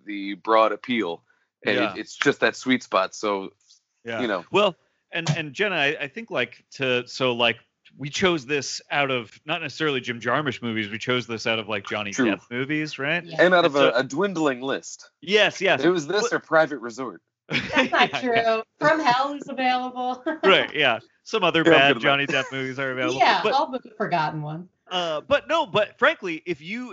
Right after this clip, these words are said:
Speaker 2: i-, if you gave me the entire pool of Johnny Depp movies and said, like, "You can choose any Johnny Depp movie to talk to me about," this is still the one I would choose. Uh, and partially it's because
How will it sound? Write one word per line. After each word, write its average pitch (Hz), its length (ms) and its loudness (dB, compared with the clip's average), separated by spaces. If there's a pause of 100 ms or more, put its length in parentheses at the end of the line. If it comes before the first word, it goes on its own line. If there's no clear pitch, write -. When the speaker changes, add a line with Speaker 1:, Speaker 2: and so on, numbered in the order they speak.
Speaker 2:
i-, 196 160 -2
if 180 140 -10
you 233 100 -4
gave 262 160 -2
me 247 80 -4
the 202 140 -6
entire 185 480 -2
pool 190 260 -4
of 156 80 -4
Johnny 156 260 -2
Depp 139 240 -2
movies 101 640 -12 (300)
and 139 100 -10
said, 156 200 -4
like, 139 140 -2
"You 185 120 -10
can 175 100 -10
choose 165 260 -12 (140)
any 165 240 -4
Johnny 147 300 2
Depp 135 260 -4
movie 117 300 -6
to - 120 -20
talk 151 260 2
to - 60 -18
me 113 120 -8
about," 104 300 -4 (240)
this 190 240 0
is 190 180 0
still 151 200 0
the 139 80 2
one 135 180 0
I 123 100 2
would 113 160 -6
choose. - 580 -12 (500)
Uh, 147 300 2
and 165 200 0
partially 233 440 -2
it's 190 100 -8
because 175 580 -4